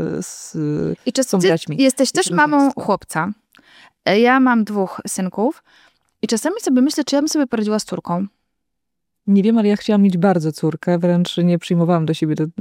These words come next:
Speaker 1: do wiadomości, że będę miała chłopca, e, ale, e, no wiesz, no to dzisiaj mówię z perspektywy, trochę mam starszego, czternaście lat,
Speaker 2: Mhm.
Speaker 1: ale sobie nie wyobrażam mieć dziewczynki <laughs> w, w drugą stronę.
Speaker 2: Tak,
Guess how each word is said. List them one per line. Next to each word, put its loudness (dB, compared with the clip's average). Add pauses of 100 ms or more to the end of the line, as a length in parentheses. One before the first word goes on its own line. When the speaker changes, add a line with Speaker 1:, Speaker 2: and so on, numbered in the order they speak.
(240)
Speaker 1:
do 0
wiadomości, 0
że -2
będę -2
miała -2
chłopca, -4
e, 0
ale, 0 (280)
e, 0 (360)
no 0
wiesz, 0
no 2
to 0
dzisiaj 2
mówię 2
z -8
perspektywy, -4
trochę -4
mam 0
starszego, 0
czternaście -2
lat, -2
Speaker 2:
Mhm. -8 (240)
Speaker 1:
ale -2
sobie 0
nie 2
wyobrażam 2
mieć 4
dziewczynki 0 (300)
<laughs> -6
w, -2
w 0
drugą 4
stronę. 0
Speaker 2:
Tak, 0